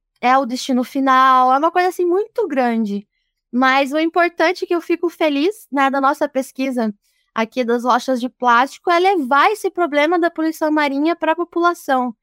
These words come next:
Isso já é um alerta, né, já faz você tá lá na praia, cuidar do seu lixo, né, tentar fazer alguma coisa individual. Então, o problema é grande,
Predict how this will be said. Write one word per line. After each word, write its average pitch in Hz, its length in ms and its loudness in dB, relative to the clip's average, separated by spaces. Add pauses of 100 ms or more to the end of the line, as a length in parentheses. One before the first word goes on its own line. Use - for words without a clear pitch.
(240)
Isso 320 200 -4
já 320 120 0
é 339 120 4
um 392 80 4
alerta, 226 520 0
né, 226 180 -2
já 262 140 -2
faz 294 420 0
você 285 500 -4
tá 277 100 0
lá 269 120 2
na 262 140 0
praia, 247 480 2
cuidar 247 300 -2
do 208 100 -10
seu 269 180 0
lixo, 233 720 -2 (480)
né, 220 280 0
tentar 240 420 0
fazer 240 320 -2
alguma 247 320 0
coisa 254 260 -2
individual. 240 1080 2 (540)
Então, 262 920 -2
o 262 60 -16
problema 359 380 2
é 392 60 4
grande, 392 840 0